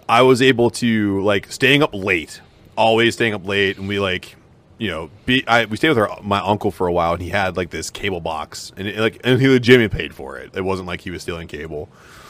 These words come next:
Um, and I would watch, like, H B O at, like, I'd sneak down at, like, midnight or something and watch, like, crazy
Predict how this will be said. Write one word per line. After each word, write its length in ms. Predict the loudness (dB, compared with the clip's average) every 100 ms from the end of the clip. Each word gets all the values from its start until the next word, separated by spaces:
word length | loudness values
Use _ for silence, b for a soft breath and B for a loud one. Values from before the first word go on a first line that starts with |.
| b b -2
Um, 480 | 2 2 2 -4 -10 -4
and 280 | -2 -2 -4
I 160 | 0 2
would 140 | 0
watch, 400 | 0 0 0 -2
like, 340 | -2 -4 -6 -16 _ _ _ _ -8
H 240 | -6 -6
B 160 | -4 -2
O 440 | -2 -2 -4 -6 -8 -8
at, 160 | -6
like, 320 | -4 -6 -8 -16 _ -6
I'd 140 | -6
sneak 380 | -6 -6 -6 -4
down 360 | -2 -2 -2 -4
at, 80 |
like, 280 | -6 -6 -8
midnight 440 | -2 -2 -2 -8 -8
or 80 |
something 280 | -8 -6 -4
and 140 | -4 -2
watch, 420 | 0 -2 -4 -8
like, 140 | -8
crazy 800 | -6 -4 -2 -4 -6 -8 -8